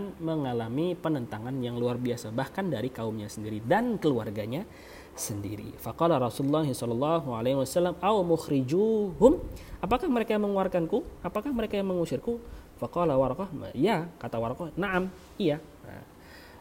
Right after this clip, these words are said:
"Lam ya'ti rajulun qad bima ji'ta bihi illa audi, wa in yudrikni yaumaka ansaruka nasran mu'a-, mu-, mu'azziran."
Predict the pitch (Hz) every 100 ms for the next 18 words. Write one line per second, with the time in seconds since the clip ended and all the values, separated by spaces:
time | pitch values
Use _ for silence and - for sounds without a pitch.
0 | - 135 143 - 165 165 156 165 160 190
1 | 185 139 156 151 139 135 180 - 160 156
2 | 175 170 165 139 123 147 143 123 123 107
3 | - 120 131 117 107 139 151 147 151 180
4 | 196 151 143 139 202 208 - 165 139 -
5 | 185 165 160 156 147 160 156 147 139 135
6 | 127 120 110 139 - 127 127 139 131 -
7 | - - 131 123 151 127 120 139 104